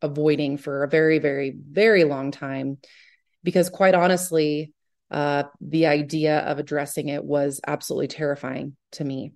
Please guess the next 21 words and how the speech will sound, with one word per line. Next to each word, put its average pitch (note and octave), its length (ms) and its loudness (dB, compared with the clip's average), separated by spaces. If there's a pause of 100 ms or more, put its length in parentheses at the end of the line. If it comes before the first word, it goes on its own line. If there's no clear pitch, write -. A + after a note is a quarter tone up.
(1300)
And F3 160 0
so G3 100 4
I F#3+ 120 8
wanna G#3+ 200 4
share F#3 280 4
with F#3 200 0
you E3 100 -6
guys D3+ 640 -2
a D#3+ 60 -6
little E3 220 0
bit D#3 140 2
about C#3+ 340 -2
that C#3 340 -4
and D3 120 -8
why D3 160 0
it's D3 200 -2
worth D3+ 380 -4
doing C#3+ 240 -6
the C#3+ 80 -6
scary C#3+ 640 -4
of C#3 520 -6